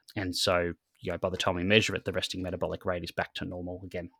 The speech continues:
We, we do sometimes see it low, but probably not as often as you would expect. There's certainly some degree of metabolic adaptation, and as Jose said, that is actually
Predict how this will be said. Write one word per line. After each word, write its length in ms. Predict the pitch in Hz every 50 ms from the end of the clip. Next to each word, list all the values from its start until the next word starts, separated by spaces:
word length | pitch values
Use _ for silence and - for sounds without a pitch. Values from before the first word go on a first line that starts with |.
| _ _ _ _ _ - -
We, 140 | - 156 156 147 151
we 80 | 180
do 140 | 175 175 156
sometimes 480 | 135 - 135 113 113 - 110 98 98 -
see 140 | - 95 85
it 120 | - 95
low, 180 | 98 92 92 90
but 140 | 98 95
probably 240 | - - 110 98 95
not 240 | 90 92 92 90 92
as 80 | 87 -
often 320 | 92 90 - - 95 92
as 160 | 87 - -
you 80 | 95 90
would 80 | 85
expect. 480 | 78 - - - - 85 82 - - - - _ _ _ _ _ _ _ _ _ _ _ _ _ _ - - - - - - - - - -
There's 140 | 160 160 -
certainly 320 | 165 160 143 143 127 113
some 320 | - - - 113 101 110
degree 360 | 107 113 104 - 110 104 101 101
of 180 | 101 98 - - - - - _ _ -
metabolic 540 | 98 104 101 98 - 92 95 98 98 - -
adaptation, 800 | 107 104 92 - - - - 98 107 - - 123 120 127 131 120
and 140 | 110 104 104
as 160 | 104 104 -
Jose 380 | - 113 113 107 113 107 98
said, 260 | - - 104 98 95 -
that 180 | 107 110 110
is 140 | 117 113 127
actually 500 | 131 - - - 147 131 110 104 98